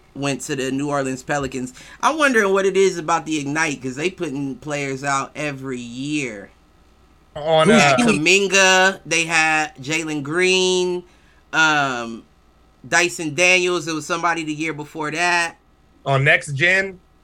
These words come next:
Speaker 2: that's who you go, if you do go to, uh, the, the D or whatever, was it
Speaker 1: D-League.
Speaker 2: D-League? D-League?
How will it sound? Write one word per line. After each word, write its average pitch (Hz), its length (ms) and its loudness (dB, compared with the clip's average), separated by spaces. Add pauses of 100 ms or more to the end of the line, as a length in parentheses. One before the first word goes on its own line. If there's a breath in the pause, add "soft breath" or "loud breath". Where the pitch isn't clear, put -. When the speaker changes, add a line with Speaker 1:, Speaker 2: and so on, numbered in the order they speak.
(460)
Speaker 2:
that's 156 280 0
who 170 80 -4
you 151 160 -2
go, 151 120 2
if 143 180 -4
you 156 120 -4
do 160 180 -2
go 160 120 4
to, 143 240 -4
uh, 139 240 2
the, 120 200 -6 (220)
the 113 140 -10
D 131 240 -4
or 135 300 0
whatever, 131 360 0
was - 80 -2
it - 60 -8
Speaker 1:
D-League. 151 300 -2
Speaker 2:
D-League? 175 380 -10
D-League? 165 400 -2